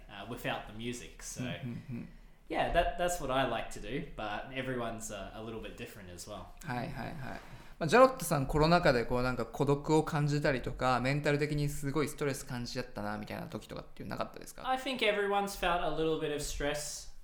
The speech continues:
Speaker 1: uh, mostly from the disruption to routines,
Speaker 2: Mm.
Speaker 1: uh, I would say. I would say everyone's routines have changed, and, and that's always stressful.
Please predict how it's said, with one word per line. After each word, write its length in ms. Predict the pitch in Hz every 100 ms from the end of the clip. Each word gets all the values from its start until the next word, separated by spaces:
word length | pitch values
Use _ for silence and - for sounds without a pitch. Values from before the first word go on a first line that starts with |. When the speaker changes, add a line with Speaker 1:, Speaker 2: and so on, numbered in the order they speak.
| -
Speaker 1:
uh, 320 | 139 135 135 - - - - -
mostly 500 | 262 320 294 247 226 -
from 300 | 202 175 156
the 400 | 143 135 131 131 - -
disruption 720 | - 139 147 156 - - 117 107
to 260 | - 120 107
routines, 760 | 113 107 - 147 143 87 - -
Speaker 2:
Mm. 300 | 135 123 120
Speaker 1:
uh, 40 | 107 104
I 120 | 107 110
would 160 | 107
say. 380 | - - 95 87 - - - - -
I 100 | 123
would 140 | 143
say 360 | 143 156 147 143
everyone's 460 | 139 139 131 123
routines 560 | 131 127 - 147 147 147
have 160 | 127 -
changed, 580 | - 139 170 185 - - -
and, 200 | 123 127
and 280 | 156 160
that's 240 | 185 208 -
always 300 | 151 127 117
stressful. 760 | - 123 113 - 127 156 -